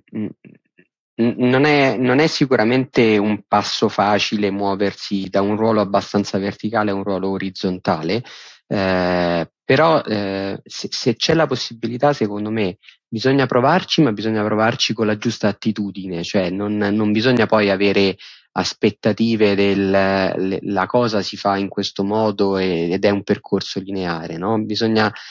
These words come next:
ritorno all'adattabilità di prima, deve essere, eh, de-, la, la carriera nel product marketing, secondo me, è, è proprio fatta,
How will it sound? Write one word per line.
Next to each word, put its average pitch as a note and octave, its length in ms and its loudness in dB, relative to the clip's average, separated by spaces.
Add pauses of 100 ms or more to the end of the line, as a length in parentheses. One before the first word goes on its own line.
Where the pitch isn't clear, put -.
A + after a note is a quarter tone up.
(100)
ritorno A#2 360 2
all'adattabilità G2 800 0
di F#2 100 -4
prima, F2 460 -4
deve G#2+ 240 0
essere, G#2+ 500 2 (400)
eh, F2+ 720 0
de-, - 520 -6 (480)
la, G#2 320 0
la A#2 220 0
carriera C3+ 340 2
nel B2+ 120 0
product B2+ 600 -2
marketing, A2 920 0
secondo G#2 380 -6
me, A#2 300 2 (720)
è, G#2 200 -2 (380)
è B2+ 120 -6
proprio C3 240 -2
fatta, F#2 840 -2